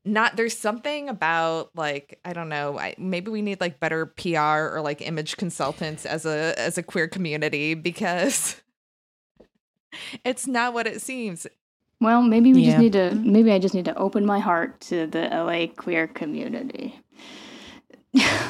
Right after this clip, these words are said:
Speaker 3: Or just, like, make more frequent trips to New York.
Speaker 2: Which I think I should definitely be doing for sure.
Speaker 3: Yeah.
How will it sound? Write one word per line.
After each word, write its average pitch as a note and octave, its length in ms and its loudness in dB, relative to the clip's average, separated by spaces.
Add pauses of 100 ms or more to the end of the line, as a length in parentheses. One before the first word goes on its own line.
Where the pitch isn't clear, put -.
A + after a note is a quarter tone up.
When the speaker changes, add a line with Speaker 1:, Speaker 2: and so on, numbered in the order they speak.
(480)
Speaker 3:
Or A#3 160 4
just, A#3 220 2
like, F#3+ 260 4
make F3+ 200 4
more E3 180 4
frequent C#3+ 480 0
trips - 380 -4
to - 100 -4
New G#2+ 100 -6
York. E2+ 460 -6
Speaker 2:
Which A#3 340 4
I C#4 160 4
think D4 420 0
I A#3+ 180 4
should G3+ 480 -2
definitely A#3 500 2
be A3 160 2
doing A3 300 2
for A3 140 -4
sure. A#3 280 -2 (1300)
Speaker 3:
Yeah. C#3 300 -4